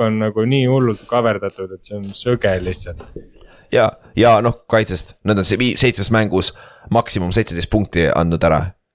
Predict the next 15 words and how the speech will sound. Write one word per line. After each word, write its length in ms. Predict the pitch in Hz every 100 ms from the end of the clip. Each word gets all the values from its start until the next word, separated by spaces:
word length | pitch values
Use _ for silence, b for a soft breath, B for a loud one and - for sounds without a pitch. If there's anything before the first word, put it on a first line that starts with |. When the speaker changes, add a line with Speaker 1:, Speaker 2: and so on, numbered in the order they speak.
| _ _ 95
Speaker 2:
Ja 380 | 95 90 82 78 _ _ -
Bosa 400 | - 127 120 101
on 80 | 104
esimene 320 | 113 98 90
säkkides, 360 | 113 - - -
viisteist 260 | 104 85 -
pool 160 | 104
säkki, 360 | 92 104 - 78
on 140 | 78 71
ju. 40 | B B B
Äh, 220 | 95 95
yards 380 | 95 123 113 -
per 140 | - 113
carry, 380 | 117 110 90 76
rushing 480 | 87 117 - 87